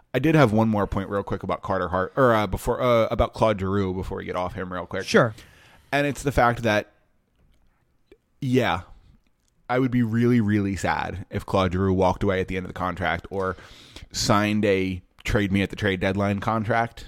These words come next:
Speaker 1: And we all, we both know what I'm talking about.
Speaker 2: Mm-hmm.
Speaker 1: That would make me very sad as a Flyers fan.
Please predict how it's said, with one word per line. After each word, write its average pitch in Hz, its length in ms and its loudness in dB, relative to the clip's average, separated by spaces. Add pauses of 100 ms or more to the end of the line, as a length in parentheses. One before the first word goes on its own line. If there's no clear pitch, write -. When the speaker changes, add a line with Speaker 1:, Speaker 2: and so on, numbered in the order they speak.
(120)
Speaker 1:
And 98 120 -6
we 101 80 0
all, 95 220 2
we 107 140 -2
both 104 200 0
know 104 120 0
what 95 100 0
I'm 95 80 -4
talking 98 240 2
about. 101 400 -2
Speaker 2:
Mm-hmm. 147 360 0 (420)
Speaker 1:
That 151 140 4
would 139 120 4
make 135 160 2
me 123 80 2
very 113 200 0
sad 104 280 0
as 92 60 -6
a 87 40 -12
Flyers 92 340 -6
fan. 95 220 -8